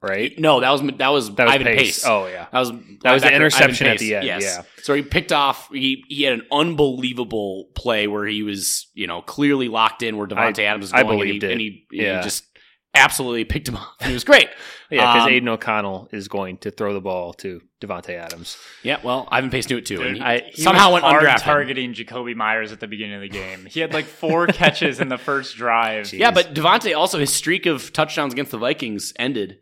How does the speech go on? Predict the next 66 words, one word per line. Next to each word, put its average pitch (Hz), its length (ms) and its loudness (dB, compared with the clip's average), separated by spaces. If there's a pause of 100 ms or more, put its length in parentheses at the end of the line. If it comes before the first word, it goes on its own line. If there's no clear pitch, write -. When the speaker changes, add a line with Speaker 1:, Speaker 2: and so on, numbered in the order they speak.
(140)
Speaker 2:
He - 140 -10
had, 117 160 -4
he - 260 -12
was 117 100 -6
going 127 200 -4
on 110 80 -6
five 117 340 -2
straight 123 260 -4
games. 113 300 -6
He 107 60 -12
was 95 80 -12
looking 107 180 -10
for 104 100 -12
a 95 60 -12
sixth, - 400 -10 (160)
and 104 340 -8
it, 95 200 -12
uh, 101 240 -8 (320)
Speaker 1:
I 113 80 0
was 120 120 -2
at 127 100 2
Speaker 2:
it, 123 40 -6
Speaker 1:
the 175 60 -2
last 104 320 0
Speaker 2:
it, - 20 2
it - 40 2
Speaker 1:
game 104 80 0
Speaker 2:
broke. 208 160 4
Speaker 1:
where 208 80 -4
he 104 40 -2
did 101 80 -4
that, 101 180 -4
yeah. 117 220 -4
Speaker 2:
It 127 100 -10
broke, 208 260 0
so - 120 -6
that's 175 180 -6
nice. 160 420 -8 (100)
Speaker 1:
Yeah, 127 420 0
I, 135 280 4
I - 20 4
had 147 180 0
one 127 300 0
note 117 360 -2
from 120 160 -6
this 113 160 -8
game. 117 280 -2 (400)
Um, 104 280 -4
like 113 140 -4
I 113 60 -2
said, 107 240 -6
we 107 100 -6
were 101 240 -6
listening 113 460 -4
to 117 100 -10
the 107 160 -2
end 107 140 -4
of 101 100 -6
it 107 100 -6
for - 140 -8
the 104 60 -8
most 104 260 -6
part 104 240 -4
on 107 160 -4
the 98 80 -6
radio 107 580 0